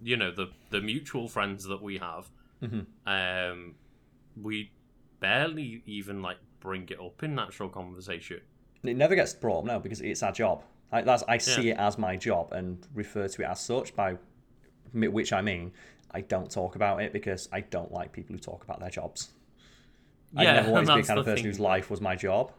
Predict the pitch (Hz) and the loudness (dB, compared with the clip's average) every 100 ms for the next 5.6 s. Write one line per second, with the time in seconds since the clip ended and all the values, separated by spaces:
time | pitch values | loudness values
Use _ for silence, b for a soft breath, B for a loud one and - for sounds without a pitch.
0 | - 95 95 95 101 107 107 98 95 107 | -4 0 0 0 -4 0 2 2 6 4
1 | 107 104 101 95 90 87 98 90 90 87 | 4 4 4 4 2 2 0 0 -2 -4
2 | - 92 98 113 - 120 107 98 104 95 | -2 -2 0 0 2 2 4 0 0 -2
3 | 92 - 95 104 - 98 95 92 90 90 | -4 -2 -2 -2 0 0 0 -4 -4 -4
4 | - - - - - B B B B - | -6 -12 -14 -14 -16 B B B B -12
5 | - - _ - - 156 | -12 -12 _ -10 0 0